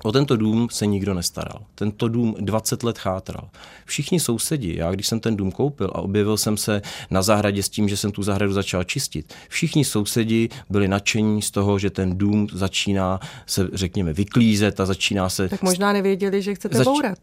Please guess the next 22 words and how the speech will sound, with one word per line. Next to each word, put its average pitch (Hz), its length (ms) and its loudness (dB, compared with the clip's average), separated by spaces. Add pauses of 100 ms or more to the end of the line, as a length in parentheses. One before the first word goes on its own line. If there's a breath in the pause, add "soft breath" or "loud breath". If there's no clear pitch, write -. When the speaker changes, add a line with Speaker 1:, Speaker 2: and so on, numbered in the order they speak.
Speaker 1:
začíná, 127 520 4
ne, 165 180 4
já 120 140 4
chci 120 160 -6
říct 127 80 -2
něco 135 160 -2
jiného. 110 180 -2
Speaker 2:
Mhm. 98 120 2
Speaker 1:
Začíná 123 280 4
se 120 140 0
stávat, 113 500 4 (220 loud breath)
řekněme, 110 480 2 (100)
lepším. 92 640 -2 (220 loud breath)
Do 135 120 4
té 139 200 6
doby 87 340 2
po 98 140 -4
tom 101 360 0 (140)
domě 98 440 0 (120)
ani 92 200 0
pes - 280 -4
neštěkl. - 500 -8